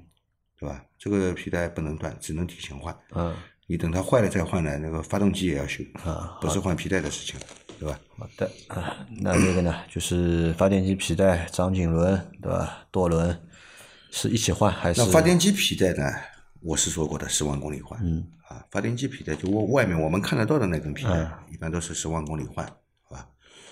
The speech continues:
Speaker 1: 那么换的时候呢，最好是把这些张紧轮、过桥轮一起换掉。
Speaker 2: 一起换掉。
Speaker 1: 一起换掉，啊，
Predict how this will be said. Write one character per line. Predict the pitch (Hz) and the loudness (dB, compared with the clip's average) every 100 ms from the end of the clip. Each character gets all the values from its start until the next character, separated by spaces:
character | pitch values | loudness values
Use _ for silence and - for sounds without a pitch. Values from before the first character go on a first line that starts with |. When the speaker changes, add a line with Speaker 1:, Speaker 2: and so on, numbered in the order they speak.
| - - - - _ | -20 -20 -20 -20 _
Speaker 1:
那 | - | 0
么 | 98 | 2
换 | 101 160 | 6 4
的 | 117 | 4
时 | - | 2
候 | 113 104 | 2 4
呢， | 85 | 2
最 | 82 185 | 2 4
好 | 135 - 73 | 4 2 -2
是 | - | -2
把 | - - - | -4 -6 -8
这 | 82 | -6
些 | - | -6
张 | 80 87 76 | -2 -2 -2
紧 | 73 | -4
轮、 | 78 | -6
过 | 80 80 | -4 -6
桥 | - | -6
轮 | 73 71 - | -12 -12 -10
一 | |
起 | - 69 | -8 -8
换 | - 62 | -10 -14
掉。 | - _ _ _ - | -18 _ _ _ -6
Speaker 2:
一 | |
起 | 92 85 | -2 0
换 | 85 | 0
掉。 | 85 82 | -2 -4
Speaker 1:
一 | |
起 | - | -6
换 | 95 - | -10 -12
掉， | - - _ _ - | -16 -20 _ _ -16
啊， | - | -16